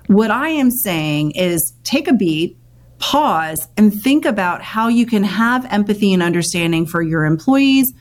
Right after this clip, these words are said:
for your customers, for your loyal fans, and how can you use that information to touch them even,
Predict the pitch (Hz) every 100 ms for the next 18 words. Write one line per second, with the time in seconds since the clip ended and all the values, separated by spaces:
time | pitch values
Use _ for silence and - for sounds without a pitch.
0 | - - - 165 165 170 165 - 262 262
1 | 254 247 240 233 226 - 165 165 165 202
2 | 247 262 262 262 196 190 190 190 - -
3 | - 214 277 349 359 294 254 233 208 247
4 | 240 190 175 175 180 175 175 170 180 156
5 | 156 - 226 - - 175 160 160 - -
6 | - 226 240 247 240 240